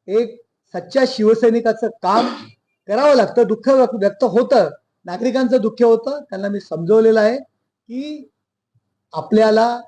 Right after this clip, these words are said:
एकनाथ शिंदे साहेबांचा जो काही प्रेस्टिज आहे आणि शिवसेना यापेक्षा माझ्या घरातील व्यक्ती ही नगरसेवक व्हायला पाहिजे, आणखी काय व्हायला पाहिजे याला महत्त्व नसून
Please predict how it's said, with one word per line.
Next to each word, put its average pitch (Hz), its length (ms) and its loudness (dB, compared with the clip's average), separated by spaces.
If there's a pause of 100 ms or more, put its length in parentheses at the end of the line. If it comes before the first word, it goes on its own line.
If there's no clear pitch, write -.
एकनाथ 202 340 -6
शिंदे 202 280 -6
साहेबांचा 190 600 -4
जो 196 160 -8
काही 196 140 -6
प्रेस्टिज 190 480 -8
आहे 131 260 -8 (500)
आणि 180 220 -14
शिवसेना 190 720 -2 (440)
यापेक्षा 185 800 -4 (440)
माझ्या 175 260 -6
घरातील 202 600 -2
व्यक्ती 196 560 -2 (480)
ही 202 80 -12
नगरसेवक 233 500 0
व्हायला 220 280 4
पाहिजे, 220 440 2 (300)
आणखी 185 300 -10
काय 208 260 0
व्हायला 202 280 4
पाहिजे 208 360 -2
याला 220 220 4
महत्त्व 233 340 4
नसून 254 400 -2